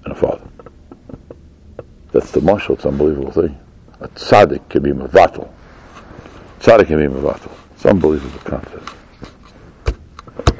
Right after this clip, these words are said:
Okay, I want to ask you a question now. This is not a first half we're finishing. It, it, it, it, this is difficult. It's challenging. I, I mean this very seriously. Um,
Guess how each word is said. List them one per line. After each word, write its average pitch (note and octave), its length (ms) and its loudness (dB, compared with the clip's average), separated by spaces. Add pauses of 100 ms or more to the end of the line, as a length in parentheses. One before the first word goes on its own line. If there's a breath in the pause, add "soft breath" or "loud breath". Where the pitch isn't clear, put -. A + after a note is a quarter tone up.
(600 loud breath)
Okay, F2+ 200 6
I F2+ 60 4
want G2+ 200 4
to - 20 -16
ask - 60 -12
you F2+ 60 0
a - 20 -4
question - 360 -2
now. C2+ 120 -12 (1700)
This D#2+ 160 -2
is F2 60 -2
not F2 200 4
a D2+ 40 -4
first - 320 0
half D#2 240 2
we're - 120 0
finishing. D2+ 380 -10 (1700 loud breath)
It, - 120 -18
it, - 260 -4
it, D3 180 -2
it, D3+ 280 -4
this D3+ 180 -4
is B2+ 200 -8 (160)
difficult. - 540 0
It's - 200 -20
challenging. D2 460 -2 (120)
I, G2+ 120 -12 (120)
I C3+ 40 2
mean C#3 220 0
this G2+ 160 -4
very G#2 220 0
seriously. F2 600 -4 (720 loud breath)
Um, E2+ 380 0